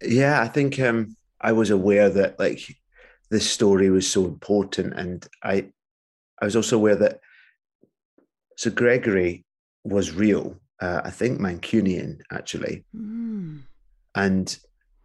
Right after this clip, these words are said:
Speaker 1: I mean, I didn't get into this too much with Russell 'cause I couldn't sort of take it all on board. I had to just play what was on the page. Russell T Davies, I mean. Um, but I was aware of his parents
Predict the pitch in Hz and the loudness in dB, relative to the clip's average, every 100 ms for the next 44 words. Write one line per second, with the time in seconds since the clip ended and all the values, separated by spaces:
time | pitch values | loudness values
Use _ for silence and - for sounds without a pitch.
0 | _ _ _ 92 90 80 - - 95 95 | _ _ _ -12 -10 -12 -12 -12 -6 -6
1 | 92 - 92 - 90 - 92 82 - 85 | -4 -6 -6 -8 -8 -6 -6 -6 -6 -6
2 | 80 - - 85 - - - - - 90 | -4 -6 -8 -10 -8 -10 -8 -10 -8 -8
3 | - - 82 80 85 85 82 78 - 92 | -4 -2 -2 -2 -2 -4 -6 -12 -6 -2
4 | 87 82 80 82 - 85 - _ - 92 | 0 -2 -4 -8 -10 -12 -12 _ -4 -2
5 | 85 - 85 80 - 90 82 - - - | -2 -6 -8 -8 -4 -4 -4 -6 -8 -8
6 | 73 - 87 80 78 76 76 _ _ _ | -12 -4 -4 -4 -10 -10 -12 _ _ _
7 | _ _ - - 95 90 92 _ _ _ | _ _ -16 -4 -4 -4 -8 _ _ _
8 | _ - 95 - 107 110 104 98 131 131 | _ -2 -2 0 2 4 4 4 4 6
9 | 95 90 - 113 92 - 110 101 - 104 | 4 2 2 2 2 0 -2 -2 0 0
10 | 95 92 - - | 2 0 -4 -6